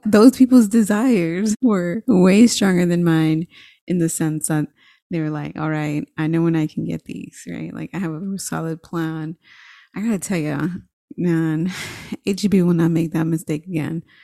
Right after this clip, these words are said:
'Cause I will even buy those breads, even if it's past Thanksgiving. Cook 'em, eat 'em. <laughs> The ugly little breads. And they don't really taste like anything special, guys. Like, this is not high quality anything. There's just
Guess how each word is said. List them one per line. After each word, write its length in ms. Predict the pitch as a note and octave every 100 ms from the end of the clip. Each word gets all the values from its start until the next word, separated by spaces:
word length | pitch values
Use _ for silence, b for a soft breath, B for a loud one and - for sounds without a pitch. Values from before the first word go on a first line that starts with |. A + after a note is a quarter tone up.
| b b -
'Cause 180 | F3+ -
I 120 | G#3+
will 160 | D#4+ F#4
even 260 | A#3+ G3+ F3+
buy 160 | F3+
those 240 | F3 F3 E3+
breads, 540 | E3 D#3+ D#3+ D#3+ - - _
even 280 | G3+ G3 F#3+
if 140 | F3 - -
it's 180 | G3 -
past 340 | - G#3 -
Thanksgiving. 840 | D#3 D#3+ - - C#3+ C3 - F3 - - -
Cook 180 | F#3+ E3+
'em, 200 | D3+ F3 -
eat 160 | F#3
'em. 240 | E3+ D#3 F3+
<laughs> 40 | F3 B B B B B B B
The 100 | E3+
ugly 240 | D#3+ E3
little 260 | D#3 D#3 D3
breads. 520 | D#3 D3 - - - - B B B A#3+ B
And 160 | A3 G#3+
they 80 | A#3+
don't 220 | D4+ D4+
really 220 | C#4+ B3
taste 320 | - E3+ E3+
like 100 | F3+
anything 440 | D3+ D#3+ D3+ D#3 D3+
special, 360 | - C#3 - D3
guys. 300 | C#3 - -
Like, 140 | D#3
this 80 | E3+
is 140 | G3
not 340 | F#3 F3+ E3 D#3+ -
high 520 | - - F#3 D#3+ C#3+
quality 680 | - - D#3+ E3 E3 D3+ -
anything. 640 | E3 D#3+ F3 - D3 - F3
There's 340 | F3 G3+ F#3
just 520 | - A#3 - - -